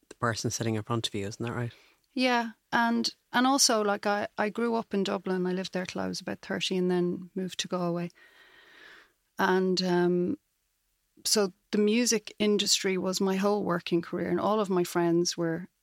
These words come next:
Speaker 2: in the music business, and bands and people I toured with or sang with or friends who were in other bands. And then I moved to Galway and kind of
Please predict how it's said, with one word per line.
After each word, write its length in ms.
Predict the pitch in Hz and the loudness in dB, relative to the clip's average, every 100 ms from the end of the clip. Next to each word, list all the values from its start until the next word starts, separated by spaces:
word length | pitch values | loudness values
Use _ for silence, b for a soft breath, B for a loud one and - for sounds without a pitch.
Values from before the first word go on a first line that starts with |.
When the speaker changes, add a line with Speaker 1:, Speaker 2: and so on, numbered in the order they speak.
| - | -2
Speaker 2:
in 340 | 165 165 175 - - | 2 2 0 -4 -2
the 60 | |
music 260 | 165 165 - _ - | 0 0 -4 _ -8
business, 500 | 165 160 165 165 - | -4 0 0 0 0
and 200 | 160 156 - _ - 170 | 0 -2 -8 _ -12 -2
bands 460 | 165 165 165 165 - | 0 2 2 2 0
and 140 | 165 | -4
people 260 | 170 - 175 | -6 -6 -8
I 100 | 170 | -6
toured 280 | - 175 170 | -2 -2 -2
with 180 | 180 - | -4 -6
or 60 | 165 | -4
sang 300 | - 175 170 | 0 4 2
with 160 | 160 | 0
or 60 | - | -6
friends 380 | - 175 170 170 | -2 2 4 2
who 100 | 165 | 0
were 80 | 165 | 2
in 100 | 170 | 2
other 180 | 170 | 0
bands. 400 | 160 165 165 - - 196 | -2 -2 -2 -4 -4 -2
And 120 | 202 | -2
then 100 | 202 | 0
I 40 | |
moved 260 | 208 240 - | 0 -2 -2
to 60 | - | -2
Galway 520 | 202 190 190 185 - - | 0 0 0 -4 -6 -6
and 240 | 196 208 | -4 -4
kind 220 | - 185 | -4 -4
of 200 | 180 - | -4 -10